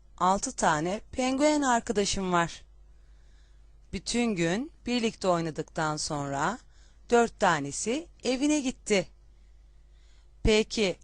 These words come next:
bu altı arkadaşımdan dört tanesi evine gidince yanımda kaç arkadaşım kaldı? Hadi bakalım, birlikte problemi çözelim mi?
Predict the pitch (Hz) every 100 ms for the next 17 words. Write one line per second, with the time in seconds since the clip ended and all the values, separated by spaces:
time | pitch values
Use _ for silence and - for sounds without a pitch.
0 | - 156 208 - 190 202 226 226 202 -
1 | 190 185 196 190 185 175 156 - - -
2 | - - - 214 240 - 214 185 165 165
3 | - 175 156 - - - - 185 190 196
4 | 190 175 175 170 156 160 165 247 302 -
5 | - - - - - - 185 190 180 165
6 | - 262 302 302 277 269 240 220 214 196
7 | 196 180 175 185 262 320 - - - -
8 | - - - - - - - - - -
9 | - - 277 339 320 302 269 208 175 -
10 | - - - - - 247 180 175 190 175
11 | 202 175 165 156 135 180 165 190 339 370
12 | 233